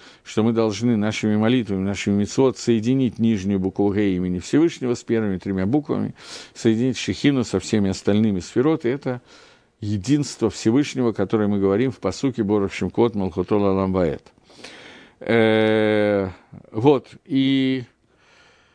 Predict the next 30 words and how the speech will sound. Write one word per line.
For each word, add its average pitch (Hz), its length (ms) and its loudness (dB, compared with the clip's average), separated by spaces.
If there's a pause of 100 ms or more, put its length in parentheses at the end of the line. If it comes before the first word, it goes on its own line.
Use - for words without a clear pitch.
(160)
после 185 320 2
этого 175 240 0
сказано, 120 540 0
что - 220 -2
вот 113 160 2
эта 117 200 0
нахала, 123 560 2
которая 117 380 0
есть - 200 -6
у 101 40 -10
Давида, 98 540 2
этот 101 300 -4
удел 110 340 2
Давида, 87 320 -2
ему 127 200 2
приятен 139 600 0
он. 71 180 -10 (520)
Слово 170 360 2
«шапира» 160 520 0
относится 143 500 -2
к 135 200 0
Малхусу, 131 640 -2
к 101 300 0
атрибуту 127 420 -2
Малхусу 117 500 -2
Всевышнего, 156 520 0
с 135 100 -8
которым 110 360 -2
Давид 120 280 0
связан, 156 480 0